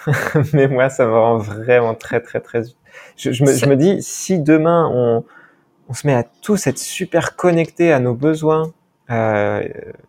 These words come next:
Speaker 1: ben déjà, ça veut peut-être dire qu'on, on sera plus à l'écoute des besoins des autres,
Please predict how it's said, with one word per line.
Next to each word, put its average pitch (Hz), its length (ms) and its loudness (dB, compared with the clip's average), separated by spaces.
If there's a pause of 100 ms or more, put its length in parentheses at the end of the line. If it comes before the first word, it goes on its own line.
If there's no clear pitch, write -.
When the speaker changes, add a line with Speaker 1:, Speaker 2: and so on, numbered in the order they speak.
(1400)
Speaker 1:
ben 131 140 4
déjà, 143 400 2
ça - 180 -2
veut 123 120 0
peut-être 143 260 -2
dire 156 240 -2
qu'on, 120 360 -2
on 110 480 -4
sera 117 220 -4
plus 165 160 0
à 160 60 4
l'écoute 147 260 -2
des 135 120 0
besoins 131 260 0
des 143 160 0
autres, 151 380 0